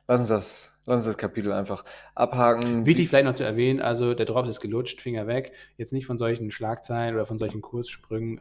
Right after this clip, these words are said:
Speaker 2: ähm, äh, wie, ähm, ja, da verleiten lassen, in diesen, diese Schrottaktie noch zu <laughs> investieren. Das sind irgendwelche Shortseller meistens wahrscheinlich, die halt, ähm, auf fallende Kurse gesetzt haben und sich da jetzt mal wieder eindecken.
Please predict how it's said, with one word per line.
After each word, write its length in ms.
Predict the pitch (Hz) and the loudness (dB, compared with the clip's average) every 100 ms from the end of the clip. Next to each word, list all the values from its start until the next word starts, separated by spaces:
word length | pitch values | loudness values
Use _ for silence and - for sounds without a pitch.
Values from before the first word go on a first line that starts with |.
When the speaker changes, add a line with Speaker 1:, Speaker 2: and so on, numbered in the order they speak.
| 104 | -8
Speaker 2:
ähm, 260 | 104 104 - - - _ | -6 -8 -12 -20 -20 _
äh, 240 | 107 104 101 | -6 -4 -2
wie, 260 | 104 104 | -2 -2
ähm, 720 | 107 98 104 101 98 101 95 | -4 -4 -4 -4 -8 -10 -10
ja, 280 | 95 87 87 - - 107 | -8 -6 -8 -12 -20 -10
da 180 | 98 | -10
verleiten 400 | 92 104 107 127 | -4 -2 0 0
lassen, 240 | 113 110 - | -2 -4 -4
in 40 | |
diesen, 480 | 107 110 107 110 113 | -8 -6 -8 -10 -16
diese 160 | 104 101 | -14 -12
Schrottaktie 680 | - - - 104 - 107 | -12 -14 -14 -18 -8 -6
noch 140 | 107 - | -6 -8
zu 120 | 104 | -8
<laughs> 180 | 101 - | -6 -6
investieren. 400 | 117 - 135 135 | -6 -4 -4 -2
Das 80 | |
sind 100 | 117 | -6
irgendwelche 360 | - 107 107 107 - - - _ | -10 -8 -8 -8 -12 -20 -20 _
Shortseller 540 | - 127 135 131 123 | 0 0 2 0 2
meistens 340 | 117 123 123 | 4 2 -2
wahrscheinlich, 300 | 117 113 113 | -6 -2 -2
die 200 | 113 113 | -2 -2
halt, 260 | 107 104 104 | 0 -2 -2
ähm, 360 | 107 104 101 104 | -6 -6 -8 -10
auf 220 | - 98 - | -8 -8 -8
fallende 220 | 107 107 | -8 -8
Kurse 280 | 120 113 104 | -6 -6 -4
gesetzt 300 | 107 - 104 | -6 -6 -8
haben 160 | 104 | -8
und 80 | 98 | -8
sich 100 | 110 | -8
da 80 | 101 | -8
jetzt 160 | 101 | -8
mal 80 | 104 | -8
wieder 160 | 101 98 | -8 -8
eindecken. 540 | 107 110 110 113 113 | -10 -8 -8 -8 -10